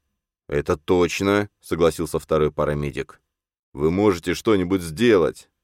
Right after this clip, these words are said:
взмолился Майкл. "Ничего, пока не отведем ее в машину". "Это что, какой-то закон?" закричал Майкл.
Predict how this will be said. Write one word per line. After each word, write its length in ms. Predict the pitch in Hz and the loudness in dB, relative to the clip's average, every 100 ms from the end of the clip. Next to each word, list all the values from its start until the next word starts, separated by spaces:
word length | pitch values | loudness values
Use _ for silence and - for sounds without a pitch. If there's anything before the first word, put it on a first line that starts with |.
| _ | _
взмолился 540 | 64 76 71 67 - | -8 -6 -4 -6 -6
Майкл. 420 | 78 65 69 - - _ _ _ _ _ _ | -6 -6 -10 -16 -18 _ _ _ _ _ _
"Ничего, 460 | 147 151 202 208 175 | -4 4 6 8 6
пока 260 | 156 156 | 4 2
не 80 | 160 | 2
отведем 400 | 143 151 165 143 | 2 2 2 6
ее 140 | 139 | 6
в 60 | 120 | 4
машину". 640 | 135 151 - 127 78 50 - _ _ _ _ | 4 0 2 0 0 -6 -12 _ _ _ _
"Это 220 | - 80 | 0 2
что, 220 | 107 - 147 | 2 4 4
какой-то 400 | 117 151 156 113 | 4 2 4 4
закон?" 480 | 117 - 165 143 - _ _ | 4 6 4 4 -4 _ _
закричал 480 | - 80 82 - 80 | -10 -6 -4 0 0
Майкл. 420 | 78 71 - 50 | 0 -4 -6 -12